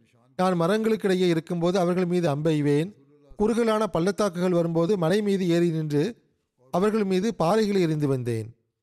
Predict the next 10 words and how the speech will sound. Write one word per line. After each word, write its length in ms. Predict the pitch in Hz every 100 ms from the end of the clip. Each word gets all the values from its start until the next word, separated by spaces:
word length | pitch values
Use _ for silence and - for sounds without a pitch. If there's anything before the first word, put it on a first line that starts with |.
| _
எந்த 260 | 175 175 175
அளவுக்கென்றால் 680 | 196 220 208 180 160 180 240 _ _ _ -
அவர்களிடமிருந்து 600 | 160 220 220 202 190 196
அனைத்து 420 | 160 208 196 170
ஒட்டகங்களையும் 440 | 185 214 196 185
நான் 160 | 214 190
விடுவித்து 340 | 165 175 160
விட்டேன். 440 | 151 127 127 107 104 _ _ _ _ _ _ -
சஹீஹ் 240 | 170 214 208
முஸ்லிமில் 640 | 180 196 190 175 165 226